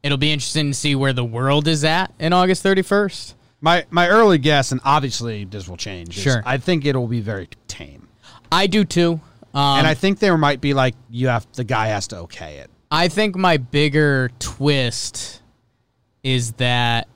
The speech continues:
Speaker 1: um, 'cause my whole thing was like, "Hey, you know, it's, you're the Colorado Rockies.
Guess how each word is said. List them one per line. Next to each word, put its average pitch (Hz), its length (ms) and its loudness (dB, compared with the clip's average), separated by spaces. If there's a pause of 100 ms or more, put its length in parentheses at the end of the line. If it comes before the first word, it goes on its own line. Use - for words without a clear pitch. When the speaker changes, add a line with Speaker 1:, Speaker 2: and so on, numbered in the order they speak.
(260)
Speaker 1:
um, 131 260 0
'cause 180 200 2
my 202 220 6
whole 226 220 6
thing 147 300 0
was 131 340 -2
like, 123 320 -2
"Hey, 139 380 -2 (1040)
you 165 80 -2
know, 139 120 2
it's, 139 300 -4
you're 185 200 4
the 190 100 2
Colorado 170 540 4
Rockies. 120 720 -6